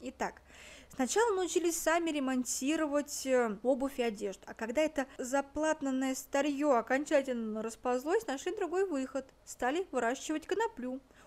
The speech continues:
Убирали вручную, вязали сноп, мочили в реке, сушили, трепали и получали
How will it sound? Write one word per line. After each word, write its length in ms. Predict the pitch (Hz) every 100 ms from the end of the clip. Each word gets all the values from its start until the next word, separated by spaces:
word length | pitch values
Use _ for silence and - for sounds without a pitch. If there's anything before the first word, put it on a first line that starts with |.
| _
Убирали 420 | 254 214 247 320
вручную, 600 | 349 381 - - 285 226 -
вязали 420 | 214 226 311 320
сноп, 520 | - 233 226 262 262
мочили 440 | 196 208 - 294
в 80 | 294
реке, 440 | 302 294 - 220 190
сушили, 640 | - 320 - 330 294 226
трепали 560 | 269 320 - 330 277
и 80 | 262
получали 600 | - 294 311 - 349 349